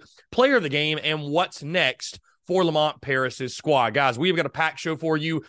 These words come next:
here on this Monday. And of course, as always, it's brought to you by our friends over at Prize Picks. Go download the Prize Picks app or go to prize picks dot com.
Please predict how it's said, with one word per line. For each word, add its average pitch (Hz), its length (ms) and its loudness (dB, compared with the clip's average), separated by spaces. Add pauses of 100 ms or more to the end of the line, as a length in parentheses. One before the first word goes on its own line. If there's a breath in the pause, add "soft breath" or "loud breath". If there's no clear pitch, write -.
(140 loud breath)
here 294 340 4
on 151 280 2
this 110 220 -8
Monday. 156 280 2
And 143 40 -2
of 127 60 -4
course, 165 220 0
as - 20 -12
always, 160 220 2
it's 160 120 -4
brought 196 300 0
to 160 80 -12
you 143 80 -4
by 117 120 0
our 110 120 -2
friends 165 460 -2 (400 soft breath)
over 175 580 4
at 143 400 -2 (340)
Prize 135 460 0
Picks. 92 320 -12
Go 123 160 0
download 160 400 2
the 139 80 -6
Prize 160 280 2
Picks 160 200 -4
app 151 260 -2
or 143 40 -16
go 147 80 -4
to - 40 -6
prize 151 280 2
picks 131 220 -6
dot 139 220 0
com. 202 300 2